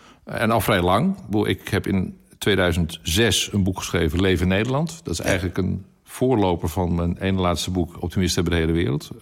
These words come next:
Speaker 1: Waarin ik schrijf over de dingen die volgens mij goed gaan in de wereld. Zonder de problemen uit het oog te verliezen. Denk aan klimaat of ongelijkheid of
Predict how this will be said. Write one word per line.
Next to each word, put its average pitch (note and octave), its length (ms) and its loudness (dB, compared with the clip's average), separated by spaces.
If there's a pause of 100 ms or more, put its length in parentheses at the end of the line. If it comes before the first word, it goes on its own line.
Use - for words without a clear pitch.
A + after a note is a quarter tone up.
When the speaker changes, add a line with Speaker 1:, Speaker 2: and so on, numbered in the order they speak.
(160)
Speaker 1:
Waarin F#2+ 360 0
ik F#2 240 -2 (480)
schrijf G#2 460 2
over F2+ 240 2
de F2+ 60 0
dingen F2+ 220 2
die E2+ 100 0
volgens F2+ 240 -2
mij E2+ 140 0
goed - 180 -4
gaan A2 180 0
in A2 100 0
de A2 60 0
wereld. C#3+ 400 -2 (320)
Zonder C3 340 2
de G2 80 2
problemen G#2 540 2
uit E2 180 0
het - 80 -10
oog D#2+ 180 -2
te D#2 100 -4
verliezen. D#2 420 -2
Denk D#2+ 200 -2
aan C#2+ 80 -2
klimaat E2 560 -2
of - 160 -10
ongelijkheid E2 760 -4
of - 260 -8